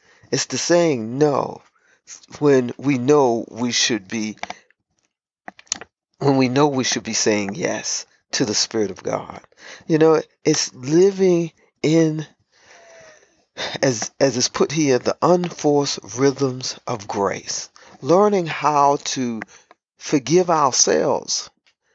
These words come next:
so that when we, so that we can forgive others unforcefully. You know, it's, it's the struggle that we have, that flesh and spirit has,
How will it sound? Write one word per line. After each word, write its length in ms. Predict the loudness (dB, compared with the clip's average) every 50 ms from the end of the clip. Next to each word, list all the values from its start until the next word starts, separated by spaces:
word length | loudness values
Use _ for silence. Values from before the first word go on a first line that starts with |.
| _ _ _ _ _ -10
so 220 | -4 0 2 2
that 240 | 4 4 2 2 2 -2 -12 _ _ _ _
when 500 | -14 -4 0 2 2 2 2 -2 -6 -6 -6 -6 -8 -6
we, 240 | -4 -4 -4 -4 -6 -10 _ -16 -12
so 240 | -6 -2 2 2 4
that 180 | 4 4 0
we 140 | 0 -4 -8
can 200 | -6 -2 -4 -4
forgive 500 | -4 -4 -8 -6 -4 -2 0 0 0 -2 -2
others 600 | -4 -2 -2 -4 -4 -6 -10 -10 -10 -14 -14 -14 _ _ _ _ _ _ -20 _ _ _ _ _ _ _ -4 0
unforcefully. 1600 | 2 4 4 4 2 -2 -6 -8 -10 -16 _ _ _ _ -18 -6 0 0 2 2 2 0 0 -6 -6 -6 -10 -12 -12 -12 -20 -20 _ _ _ _ -20 -20 _ _
You 100 | -4 0
know, 180 | 2 4 4 4
it's, 260 | 2 0 -2 -2 -4 -10 _ _ _
it's 260 | -2 -2 -2 -2 -4
the 140 | -4 -2 0
struggle 880 | 0 0 0 -2 -6 -4 0 2 2 2 2 -2 -4 -8 -8 -8 -12 _ _ _ _ _ _ _ _ _ _ _ -20 -20 -20 -20 -20 -20 _ -8
that 460 | -2 2 2 4 4 4 2 0 -2 -6 -18 -20
we 380 | -18 -14 -8 -6 -4 -4 -4
have, 560 | -4 -4 -4 -2 0 2 2 2 2 0 0 0
that 180 | -2 -2 -2 -2 _ -20 _ _
flesh 460 | -6 -2 2 4 4 4 4 0 -4 -4
and 160 | -4 -4 -4
spirit 520 | -4 -4 -4 -2 0 0 2 2 2 -2 -4
has, 720 | -6 -4 -4 -4 -4 -4 -8 -10 -12 -12 -12 -12 -12 -12